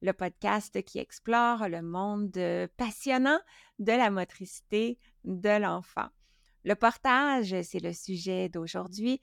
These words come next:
C'est bien plus qu'une méthode de transport pour les bébés. C'est un moyen privilégié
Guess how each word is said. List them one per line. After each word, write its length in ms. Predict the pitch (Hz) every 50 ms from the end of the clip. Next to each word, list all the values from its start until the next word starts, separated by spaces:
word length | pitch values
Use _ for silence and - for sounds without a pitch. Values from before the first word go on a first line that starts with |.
| _ - - _ _ _
C'est 140 | - 247 233
bien 160 | 240 339 370
plus 380 | 359 - 403 466 480 - - -
qu'une 300 | - 285 226 226 226 226
méthode 560 | 240 254 247 - - 254 262 277 277 247 208
de 360 | 196 202 202 196 190 170 185
transport 760 | 170 - - 175 151 - - - 226 226 240 254 254 240 -
pour 160 | - 247 254 269
les 160 | 240 214 165
bébés. 360 | 185 180 175 208 233 254 262 _ _ - - _ _ _ _ _
C'est 200 | - 226 220 -
un 100 | 220 208
moyen 400 | 214 220 220 233 240 247 262 262 _ _
privilégié 960 | - - - 285 285 269 254 277 269 254 262 254 254 233 226 233 254 277 311